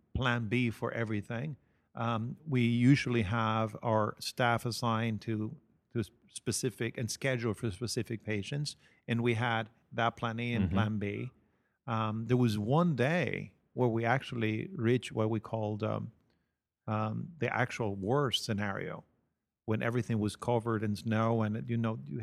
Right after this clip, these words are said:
Speaker 1: there was an accident in Fort Worth with a hundred and something
Speaker 2: Mm-hmm.
Speaker 1: cars.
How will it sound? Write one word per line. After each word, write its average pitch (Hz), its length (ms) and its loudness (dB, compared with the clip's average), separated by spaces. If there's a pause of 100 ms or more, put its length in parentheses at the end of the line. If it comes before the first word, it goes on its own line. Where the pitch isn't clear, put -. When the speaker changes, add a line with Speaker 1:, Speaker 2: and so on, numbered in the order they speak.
Speaker 1:
there 127 100 -2
was 120 180 2
an 117 80 0
accident 117 540 0
in 110 100 0
Fort 113 300 0
Worth 113 240 2
with 120 100 -2
a 104 60 -2
hundred 113 280 0
and 107 120 -2
something 107 320 0
Speaker 2:
Mm-hmm. 98 120 2
Speaker 1:
cars. 113 420 -2